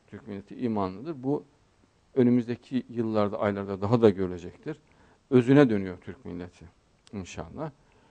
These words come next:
Bir süper devlet olacak. Türk İslam Birliği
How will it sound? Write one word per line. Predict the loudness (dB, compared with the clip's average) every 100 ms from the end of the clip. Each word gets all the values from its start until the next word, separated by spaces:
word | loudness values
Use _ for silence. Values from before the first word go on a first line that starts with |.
| _ _ _ _ _
Bir | -14 -14
süper | -14 _ 2 2
devlet | 2 -2 -12
olacak. | -14 -14 -20 _
Türk | -18 -14
İslam | -14 0 0 2
Birliği | -2 -2 -2